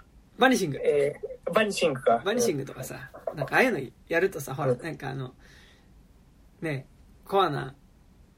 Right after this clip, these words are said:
Speaker 1: さ、そういう映画ファンとかさ、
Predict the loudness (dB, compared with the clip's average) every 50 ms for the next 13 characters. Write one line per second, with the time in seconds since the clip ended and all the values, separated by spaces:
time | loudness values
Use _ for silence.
0 | -20 -20 -16 -14 -12 -12 -12 -14 -16 -14 -12 -10 -8 -6 -6 -6 -6 -8 -10 -12
1 | -16 _ -20 _ _ _ -20 -12 -8 -4 -2 0 2 2 2 2 0 -2 -8 -8
2 | -8 -8 -10 -12 -12 -14 -16 -16